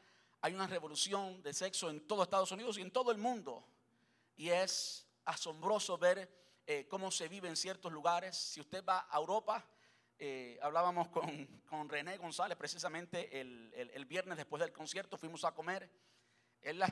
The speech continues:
ha viajado todo el mundo y es impresionante cómo son las cosas en otro país. Aquí en Estados Unidos también son impresionantes en cuanto a eso. Ahora miremos lo que dice el versículo doce. Alguien que está solo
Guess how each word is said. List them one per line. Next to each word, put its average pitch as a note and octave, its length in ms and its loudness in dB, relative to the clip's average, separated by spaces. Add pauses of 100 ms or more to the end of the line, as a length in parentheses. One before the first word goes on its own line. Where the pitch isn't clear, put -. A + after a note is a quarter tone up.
ha D#3 100 2
viajado F#3 280 4
todo G3+ 200 2
el F3+ 40 0
mundo F3+ 400 0
y D#3+ 120 -4
es F#3 340 -2
impresionante F3 760 -2
cómo D#3 180 -6
son F#3+ 140 -2
las F3 100 4
cosas F#3+ 280 0
en D#3+ 140 -6
otro G3 200 -4
país. - 560 -4 (300)
Aquí D3+ 300 -4
en F#3+ 60 -4
Estados E3+ 280 2
Unidos E3+ 240 -2
también D#3+ 320 -4
son D#3+ 240 -6
impresionantes D3 640 -4
en C#3 100 -6
cuanto C#3+ 300 0
a D3+ 80 6
eso. F3+ 320 -2 (640)
Ahora C4+ 180 8
miremos C4 260 2
lo B3+ 80 6
que A3+ 80 0
dice A#3 160 0
el A#3 60 -2
versículo A3 440 0
doce. G#3+ 400 2 (760)
Alguien C#4 400 4
que G#3 120 -4
está A#3+ 240 8
solo G3+ 600 4